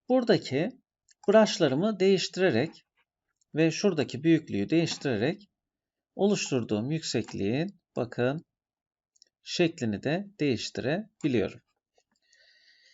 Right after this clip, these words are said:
Şimdi şöyle bir yukarıdan bakalım. Evet, şurası kalmış. İsterseniz orayı da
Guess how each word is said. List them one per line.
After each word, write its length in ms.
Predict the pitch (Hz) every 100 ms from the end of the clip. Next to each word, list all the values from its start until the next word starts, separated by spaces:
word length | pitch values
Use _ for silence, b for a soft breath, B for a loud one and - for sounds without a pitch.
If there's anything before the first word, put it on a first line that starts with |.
| b b _ _ _ _ _ _ _ _ _ _ _ _ _ _ _ _ _ _ _ _
Şimdi 540 | - - 254 170 160 160 -
şöyle 440 | - 214 180 165
bir 240 | 160 165 -
yukarıdan 580 | 175 165 160 143 139 123
bakalım. 520 | 107 - 98 117 180 - _ _ _ _ _ _ _ _ 254
Evet, 260 | 135 82 -
şurası 560 | - 190 165 - 156 131
kalmış. 760 | - 110 101 98 131 170 - -
İsterseniz 720 | 139 - 127 110 117 113 -
orayı 420 | - 131 120 101
da 320 | 107 117 143